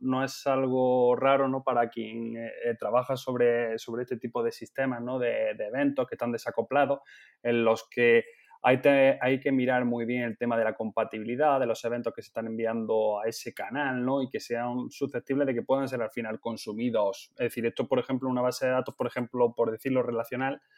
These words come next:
que no es una comparación tecnológicamente hablando, ¿no? Pero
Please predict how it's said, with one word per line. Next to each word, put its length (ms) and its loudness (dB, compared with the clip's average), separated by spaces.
que 100 -2
no 80 -2
es 100 -6
una 140 0
comparación 520 0
tecnológicamente 1000 0
hablando, 360 2
¿no? 160 -2
Pero 280 -2